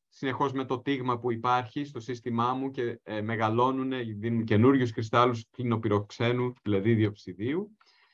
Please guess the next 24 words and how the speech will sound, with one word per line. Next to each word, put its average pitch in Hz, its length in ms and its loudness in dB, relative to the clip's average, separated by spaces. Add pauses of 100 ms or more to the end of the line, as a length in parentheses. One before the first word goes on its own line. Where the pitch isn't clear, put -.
(100)
Θα 131 100 -6
συνεχίσει 147 560 -6
το 175 120 0
ίδιο, 151 280 2
παιδιά, 143 320 -2
μέχρι 190 260 -2
πότε; 196 560 2 (300)
Μέχρι 196 420 -2
να 170 140 0
φτάσω 202 380 0
στο 185 140 -4
ευτυκτικό 160 540 2
σημείο. 131 580 4 (840)
Εκείνη 139 400 4
τη 160 180 -4
στιγμή 135 320 2
που 147 80 -4
θα 135 120 0
φτάσω 151 300 2
στο 135 120 -6
ευτυκτικό 113 460 -2
σημείο, 139 420 4
βλέπετε 147 580 -4 (420)
ότι 120 560 -2